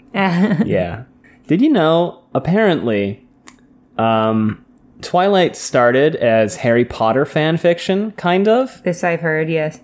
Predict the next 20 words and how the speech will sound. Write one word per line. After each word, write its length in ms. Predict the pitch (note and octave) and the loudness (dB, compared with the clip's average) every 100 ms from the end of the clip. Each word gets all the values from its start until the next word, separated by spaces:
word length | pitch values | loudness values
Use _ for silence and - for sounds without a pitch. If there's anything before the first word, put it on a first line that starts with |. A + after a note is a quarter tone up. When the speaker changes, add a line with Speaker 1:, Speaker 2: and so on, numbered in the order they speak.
| _ - | _ 0
Speaker 2:
And 220 | C3 C3 | 0 2
then 560 | C#3 D#3 D#3 D3+ C#3+ - | 0 2 2 0 -2 -6
Fifty 340 | - E3+ F3+ D#3+ | -4 -4 0 -2
Shades 640 | - B2+ A#2 B2 D3+ F3+ | 0 0 2 2 0 -4
started 520 | - - C#3+ C3 B2+ | -10 -4 0 2 0
as 140 | A2+ - | -2 -6
Twilight 560 | - A2+ A2 B2+ D3 | -4 0 2 4 2
fan 260 | - D#3 D#3+ | 0 -2 0
fiction. 500 | E3+ E3 - G#3+ A#3+ _ _ _ _ | 0 -2 -2 -4 -4 _ _ _ _
So 560 | - - B2+ B2 A#2+ - | -6 2 4 4 2 -2
Harry 260 | - F#3 F#3 | -2 0 0
Potter 420 | D#3+ D#3+ D3 C3 | 0 0 2 2
is 140 | A#2+ | 0
directly 520 | - A#2 A#2 A#2 B2+ A#2 | -2 0 2 2 2 2
responsible 640 | A#2 - A#2 A2+ - A2+ | 0 0 -2 -2 -4 -6
for 160 | - A2 | -4 -4
Fifty 300 | B2 A#2 A2+ | -4 -2 -2
Shades 340 | - A2 G#2 | 0 0 -2
of 120 | G2+ | -4
Grey. 320 | A#2 F#2 C#2+ | 0 0 -2